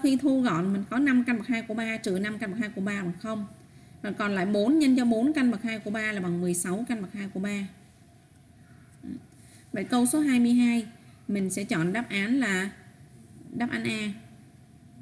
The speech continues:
Câu số hai mươi ba, các em cũng làm tương tự như câu số hai mươi hai.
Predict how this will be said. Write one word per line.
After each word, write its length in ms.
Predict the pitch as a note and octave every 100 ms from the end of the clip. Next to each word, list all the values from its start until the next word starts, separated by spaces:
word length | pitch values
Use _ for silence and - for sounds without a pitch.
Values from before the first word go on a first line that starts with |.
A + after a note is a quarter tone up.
| - - - - - - - - - - - - - - - - -
Câu 140 | B3+
số 140 | B3 D#4+
hai 180 | D4 B3
mươi 120 | B3
ba, 320 | A3+ A#3 A#3 - - - - - -
các 60 |
em 140 | C4+ B3+
cũng 140 | A3
làm 200 | B3 G3+
tương 300 | G3 A#3+ A#3
tự 120 | A3
như 200 | F3 A3
câu 200 | G#3+ A3+
số 140 | A#3 C#4
hai 200 | C4 A3+
mươi 120 | A3+
hai. 300 | A3+ A3